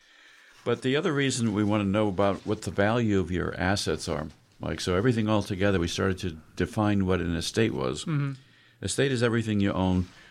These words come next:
Speaker 1: A lot of people think, "Well, life insurance is not part of my estate. That's going directly to somebody else."
Speaker 2: Mm-hmm.
Speaker 1: It doesn't matter who the beneficiary is.
Speaker 2: Right.
Speaker 1: If you own it, or if it's an interest that passes by reason of your death and you own it,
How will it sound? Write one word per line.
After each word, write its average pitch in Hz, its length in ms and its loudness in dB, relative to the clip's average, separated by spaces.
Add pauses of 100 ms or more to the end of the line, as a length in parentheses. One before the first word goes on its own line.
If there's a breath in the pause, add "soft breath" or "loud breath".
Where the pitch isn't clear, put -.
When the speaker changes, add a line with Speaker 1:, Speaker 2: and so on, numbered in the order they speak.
(140 loud breath)
Speaker 1:
A - 40 -8
lot 107 160 2
of 127 60 -4
people 110 240 2
think, 101 360 -2 (500 soft breath)
"Well, 98 200 0
life 107 280 2
insurance 107 460 0
is 92 100 -4
not 98 200 2
part 101 180 0
of 90 80 2
my 92 120 4
estate. 92 360 2
That's 92 160 0
going 95 220 0
directly 92 380 0
to 80 80 -2
somebody 87 460 2
else." 87 340 -2
Speaker 2:
Mm-hmm. 135 260 -8
Speaker 1:
It 127 100 -14
doesn't 131 260 -2
matter 131 220 2
who 120 100 0
the 107 80 -4
beneficiary 113 680 0
is. 64 380 0
Speaker 2:
Right. 127 280 -8 (340 soft breath)
Speaker 1:
If - 220 -8
you 117 220 0
own 117 240 2
it, 131 180 -2 (460 soft breath)
or 92 180 2
if 92 120 0
it's 92 180 -2
an 80 100 2
interest 107 420 0
that 117 120 -2
passes 101 400 0
by 90 160 0
reason 98 580 2
of 87 180 0
your 87 160 2
death 95 320 0
and 95 120 2
you 92 120 2
own 95 240 2
it, 113 120 -4